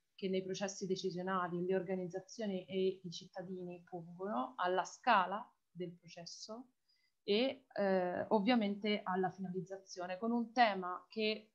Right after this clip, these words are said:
dalla nostra prospettiva è emerso in maniera sempre più evidente, che è quello della credibilità. E quindi mi aggancio anche qui all'ultima parte dell'intervento della dottoressa Romano nella, eh, necessità di considerare gli esiti del dibattito pubblico all'interno della conferenza dei servizi che poi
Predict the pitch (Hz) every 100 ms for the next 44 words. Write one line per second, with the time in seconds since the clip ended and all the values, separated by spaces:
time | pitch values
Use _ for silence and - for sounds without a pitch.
0 | _ - 185 185 190 214 214 - 208 196
1 | 175 202 202 254 196 190 202 196 190 -
2 | 175 - _ _ 202 196 208 202 185 226
3 | 214 196 190 226 233 214 214 214 208 175
4 | - 202 180 175 175 170 170 180 175 160
5 | - _ _ _ - 202 202 208 185 185
6 | 190 185 202 202 180 165 180 - 208 180
7 | 208 214 208 185 196 185 - - 170 175
8 | 175 175 175 190 190 180 175 180 196 190
9 | - 185 214 196 196 196 196 - - _
10 | - 202 202 208 190 180 170 - _ 185
11 | 180 185 196 208 220 247 220 190 196 202
12 | - 196 196 214 247 185 180 180 185 185
13 | 180 180 180 - 190 196 190 190 190 175
14 | 175 170 175 190 185 175 175 175 - 190
15 | 185 - 180 180 180 208 - - - -
16 | 196 180